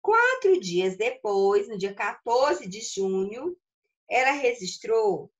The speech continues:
cento e dezessete,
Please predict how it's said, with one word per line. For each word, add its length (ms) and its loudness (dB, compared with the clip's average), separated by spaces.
cento 540 -2
e 100 -6
dezessete, 1040 -6